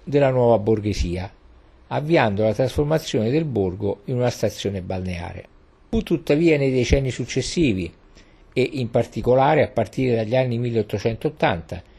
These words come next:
che Francavilla acquistò notorietà a livello nazionale grazie alle capacità e allo spirito di iniziativa di Francesco Paolo Michetti, pittore,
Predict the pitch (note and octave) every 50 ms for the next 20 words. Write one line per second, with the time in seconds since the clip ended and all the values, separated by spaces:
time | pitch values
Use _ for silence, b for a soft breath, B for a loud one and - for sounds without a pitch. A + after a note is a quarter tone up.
0 | b b b b b b b b - D3 B2+ - - C3+ B2+ - - C3 B2+ C3+
1 | C3+ C3 B2+ B2+ A#2+ A#2 A#2 - - A#2 A2 - - - - - - - B2 A#2+
2 | A#2+ - - - _ - A#2 A#2 A2 - B2 A2+ A2+ A2 G2+ - B2+ B2+ C3+ D3+
3 | - - _ _ b b b b b b b b - A#2 A2+ A#2+ C3+ C#3 C#3 A#2+
4 | A#2 A2+ A2+ A2+ A2 - - - C#3 C3 A#2 G#2 G2 F#2+ G2+ A2+ - b b b
5 | b b b b b b b b _ - - A#2+ C3+ D#3+ E3+ E3 - - - -
6 | E3 - - - - _ _ _ - B2 B2+ C3 B2 B2 A#2+ - A#2 - - A#2+
7 | A#2 - C3+ - D3+ D3+ D3+ - - - - B2+ B2 B2 B2+ B2 - - - C#3+
8 | B2+ A2 A2 A2 G#2+ G#2+ A#2 B2 B2+ - - - D3+ - - G#2 G#2 G2 G2 G#2+
9 | - b b b b b b b b b b b _ _ _ _ _ _ _ B3
10 | A#3+ - - C3+ C3+ - - - D3+ D#3+ D3+ - - - B2 A2+ - - - A#2+
11 | - - - - B2+ A#2 A#2 A#2 A#2 A#2+ A#2+ A#2+ A2 - A#2+ A2+ A2+ - - -
12 | - A2+ A2+ - - - _ _ _ _ _ - - - A#2+ - - - B2 A2+
13 | G#2+ G#2 G#2 G#2+ G#2 -